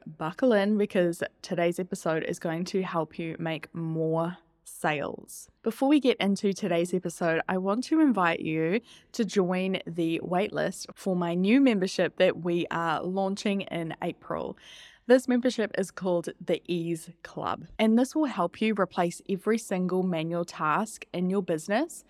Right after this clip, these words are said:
with an automated system so that you can hit your next income goal with ease and stop time wasting tasks completely. This membership will help you bring in more dream clients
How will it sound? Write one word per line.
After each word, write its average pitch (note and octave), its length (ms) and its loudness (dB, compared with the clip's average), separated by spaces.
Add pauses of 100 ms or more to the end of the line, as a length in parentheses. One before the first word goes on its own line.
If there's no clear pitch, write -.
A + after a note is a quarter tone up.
(320)
with F#3+ 140 0
an G3 160 0
automated G3+ 500 2
system D#3+ 680 -2
so - 160 -2
that F3+ 200 2
you F#3 200 0
can C#4 160 2
hit A3 240 -4
your E3+ 80 0
next D#3 380 -6
income A#3 400 4
goal G#3 440 2
with F#3 260 2
ease F3 460 -2 (360)
and F#3+ 120 0
stop - 460 -2
time E3+ 340 -4
wasting F#3 400 -2
tasks F3 540 -2
completely. D#3+ 1120 -4
This A3 320 2
membership G#3+ 560 0
will G3+ 140 0
help F3+ 300 -2
you G#3+ 120 0
bring F3+ 240 -2
in F3 260 2
more F3+ 240 2
dream G3 320 -2
clients F#3+ 560 -2